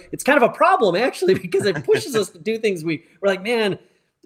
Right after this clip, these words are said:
when's everybody else gonna catch up to this?" But we have to go do things and innovate to keep up with what's going on, uh, 'cause there's some very smart people doing things in very incredible ways in Australia.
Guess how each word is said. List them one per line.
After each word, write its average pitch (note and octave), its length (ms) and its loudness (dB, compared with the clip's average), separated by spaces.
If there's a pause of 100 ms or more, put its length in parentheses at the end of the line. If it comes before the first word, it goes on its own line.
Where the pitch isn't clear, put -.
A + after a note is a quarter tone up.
(120)
when's G3 280 2
everybody F#3 380 4
else A3+ 140 0
gonna A3 120 -4
catch F3+ 220 -6
up C#4 140 -6
to G#3+ 80 -4
this?" D#3+ 140 -4
But D#3 160 -6
we E3 120 -2
have F#3 260 -6
to G#3 80 -6
go F3 160 -2
do D#3+ 120 -6
things D#3+ 240 -8
and C#3 100 -10
innovate D3+ 400 -6
to C3+ 80 -16
keep - 260 -12
up C#3 140 -6
with C3 120 -12
what's B2+ 160 -12
going B2+ 280 -6
on, F3 260 -6 (320)
uh, C3 220 0
'cause C3+ 180 -4
there's D3+ 160 -4
some C#3+ 140 -4
very F3+ 200 4
smart F3 360 -8
people D#3 280 -6
doing C#3 240 -4
things C3+ 280 -4
in A#2+ 200 -6
very D#3+ 240 4
incredible C3+ 500 0
ways C3 260 0
in A#2+ 80 -12
Australia. C3+ 640 -4